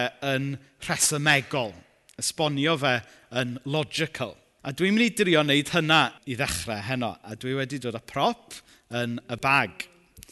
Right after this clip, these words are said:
sef afal. Dwi'n cofio,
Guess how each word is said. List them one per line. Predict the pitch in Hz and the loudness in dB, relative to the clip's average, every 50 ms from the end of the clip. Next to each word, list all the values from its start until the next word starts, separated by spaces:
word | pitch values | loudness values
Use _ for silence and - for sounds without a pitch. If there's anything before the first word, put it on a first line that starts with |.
| - - - - - - - - - _ _ _ _ _ _ _ _ _ _ _ _ _ _ _ _ _ _ _ _ _ _ _ _ _ - - - _ - | -16 -16 -14 -14 -14 -14 -16 -18 -20 _ _ _ _ _ _ _ _ _ _ _ _ _ _ _ _ _ _ _ _ _ _ _ _ _ -20 -20 -20 _ -8
sef | - - 127 113 110 104 - _ _ | -8 -6 -6 -6 -10 -10 -12 _ _
afal. | - 95 104 104 131 131 123 107 87 - - - - _ _ _ _ _ _ - - - _ - - - - - - - - - - - | -10 -10 -8 -4 -4 -4 -4 -4 -6 -10 -18 -20 -20 _ _ _ _ _ _ -20 -20 -20 _ -20 -20 -20 -20 -18 -18 -20 -20 -20 -18 -6
Dwi'n | - 160 - | -6 -4 0
cofio, | 196 196 185 190 262 294 | 2 2 4 6 6 6